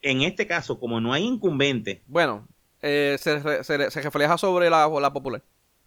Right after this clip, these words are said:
Speaker 1: Correcto. Pero tampoco le quieren votar a Miguel Romero.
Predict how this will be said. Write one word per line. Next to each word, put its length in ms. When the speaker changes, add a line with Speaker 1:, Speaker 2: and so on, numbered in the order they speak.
Speaker 1:
Correcto. 1400
Pero 260
tampoco 400
le 120
quieren 240
votar 440
a 640
Miguel 220
Romero. 500